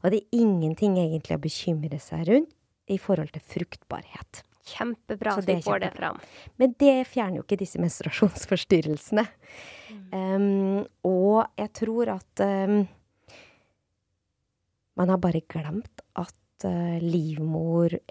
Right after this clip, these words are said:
Speaker 1: en del av det immunologiske systemet vårt. Man har tenkt på syklusen som noe hormonelt, og det er det jo. Men det er også et hormonelt samspill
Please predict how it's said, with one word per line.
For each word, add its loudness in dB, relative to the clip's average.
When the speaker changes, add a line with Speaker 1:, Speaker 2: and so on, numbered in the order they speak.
Speaker 1:
en -2
del -4
av -6
det 0
immunologiske -4
systemet -12
vårt. -14
Man 6
har -6
tenkt 2
på 2
syklusen 0
som -4
noe -6
hormonelt, 0
og -6
det 4
er 0
det -2
jo. 4
Men -4
det -2
er -4
også -2
et -2
hormonelt 0
samspill 2